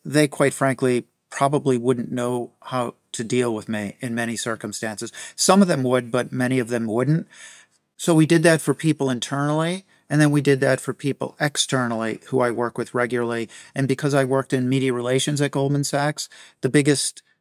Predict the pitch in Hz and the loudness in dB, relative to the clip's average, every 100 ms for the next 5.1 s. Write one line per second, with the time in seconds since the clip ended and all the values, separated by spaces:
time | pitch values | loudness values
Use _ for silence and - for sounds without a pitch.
0 | _ 160 160 - 143 131 127 147 120 - | _ 0 2 0 0 0 -2 -4 -4 -2
1 | 147 139 139 127 - 131 123 - 131 131 | -2 0 0 -2 0 0 0 -2 0 2
2 | 123 110 - 123 - 156 143 104 - - | 2 -2 -6 -8 0 2 2 0 -4 0
3 | 131 123 123 123 - 127 123 - 131 123 | 2 2 0 -2 -2 0 0 -2 -2 0
4 | 127 120 120 120 120 120 120 131 120 117 | 0 0 -4 -2 -2 -2 -2 -2 0 -2
5 | 117 | -4